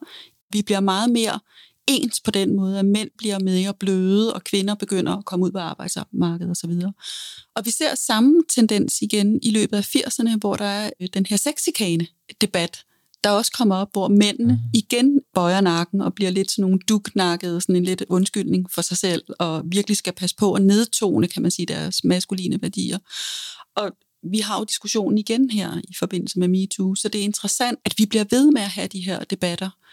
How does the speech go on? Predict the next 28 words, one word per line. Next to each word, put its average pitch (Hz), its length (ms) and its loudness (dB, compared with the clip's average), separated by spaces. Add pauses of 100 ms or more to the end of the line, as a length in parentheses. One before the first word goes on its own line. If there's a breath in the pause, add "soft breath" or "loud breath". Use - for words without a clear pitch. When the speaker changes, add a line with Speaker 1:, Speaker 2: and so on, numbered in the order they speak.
(400 loud breath)
Speaker 1:
Og 170 240 -4 (120)
også 226 320 2 (160)
på 180 100 4
mange 175 420 4
måder, 190 280 4
synes 196 220 -2
jeg 190 100 -4
også, 185 260 -4
kønnene 208 520 0
bliver 190 200 -2
mere 185 380 0 (300)
flydende 220 460 4
på 208 100 -4
den 185 180 -4 (100)
måde, 185 420 -2
at, 180 160 -6 (760 loud breath)
altså, - 180 -2
når 180 100 2
jeg 196 140 0
ser 208 300 0 (460)
unge 196 220 6
mennesker, 196 320 0
så, - 100 -6 (200)
så 202 60 -6
ser 202 240 -2
jeg 190 140 -4
jo, 175 420 -2
altså, 175 260 -2